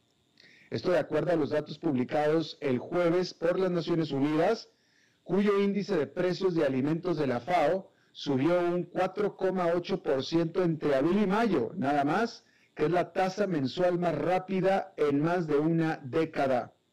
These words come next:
La onu atribuyó el aumento del mes pasado al alza de los precios mundiales de los aceites vegetales, el azúcar y los cereales.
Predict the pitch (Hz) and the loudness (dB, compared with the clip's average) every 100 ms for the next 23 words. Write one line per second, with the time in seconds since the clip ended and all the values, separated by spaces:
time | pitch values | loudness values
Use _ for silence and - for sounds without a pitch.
0 | _ _ _ _ _ _ _ - 110 113 | _ _ _ _ _ _ _ -8 -2 2
1 | 135 160 190 220 - 139 - 175 180 160 | 2 2 2 0 -2 -6 -4 -4 0 0
2 | 160 180 180 147 139 160 175 175 185 143 | 2 2 2 2 0 0 -4 -4 -2 0
3 | 135 156 156 165 - 170 165 190 220 - | 0 -2 -2 -6 -2 2 2 2 0 -4
4 | 156 170 170 170 - - 165 - 135 165 | -4 0 2 0 -2 -2 -2 -4 -2 0
5 | 151 - 160 160 165 156 135 131 156 160 | 0 -4 -4 -2 0 0 0 2 2 2
6 | 151 147 123 117 139 151 156 131 123 - | 2 -2 -2 -4 -4 -4 -2 -4 -2 -2
7 | - 165 156 151 - _ _ _ - 208 | 2 2 2 -2 -8 _ _ _ 0 2
8 | 185 156 165 156 147 - 185 170 160 156 | 2 2 -2 0 -2 -2 0 2 4 2
9 | 151 147 151 151 151 120 - | 0 0 0 2 0 0 -6